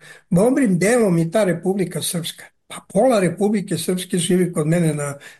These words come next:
Voždovcu. Dakle, ta politika vodi onome što se Ćosiću govorilo da je njegov ideal, svi Srbi pod jednu šljivu. Tu spora nema. Ja mislim da sad na vlasti ti isti ljudi, samo treća liga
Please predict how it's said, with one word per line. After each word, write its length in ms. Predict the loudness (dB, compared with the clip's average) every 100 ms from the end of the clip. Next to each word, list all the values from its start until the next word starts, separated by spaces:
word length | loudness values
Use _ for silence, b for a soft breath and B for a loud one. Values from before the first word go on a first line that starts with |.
| -4
Voždovcu. 720 | 2 2 2 0 -2 -6 -8 B B B
Dakle, 420 | -4 0 0 0 -4 -6
ta 220 | -4 -2
politika 680 | 0 2 0 0 -4 -6 -12 -16 _ _
vodi 400 | 0 2 2 2
onome 520 | 2 2 2 2 0
što 260 | -4 -6 -6
se 140 | -2 -2 -2 -2
Ćosiću 600 | 0 0 2 -2 -2 -2
govorilo 500 | 0 2 2 2 0
da 140 | 0
je 60 | 2
njegov 400 | 2 2 0 0
ideal, 400 | 0 0 -2 -6 B B
svi 280 | -2 0 2
Srbi 440 | 2 0 0 0
pod 180 | 0 0
jednu 260 | 2 2 0
šljivu. 460 | 0 0 0 -4 -12 _ _
Tu 180 | 0 0 -2
spora 380 | 0 2 2 0
nema. 440 | 0 0 0 -4 -10 b b _
Ja 80 | 2
mislim 280 | 2 2 -4
da 180 | -4 -4
sad 260 | -2 0 2
na 80 |
vlasti 520 | 0 0 -2 0 -2 2
ti 160 | 2
isti 240 | 2 0 2
ljudi, 300 | 2 2 -2
samo 280 | -4 -2
treća 500 | -4 -4 -4 -2 0
liga 540 | 2 2 2 0 -6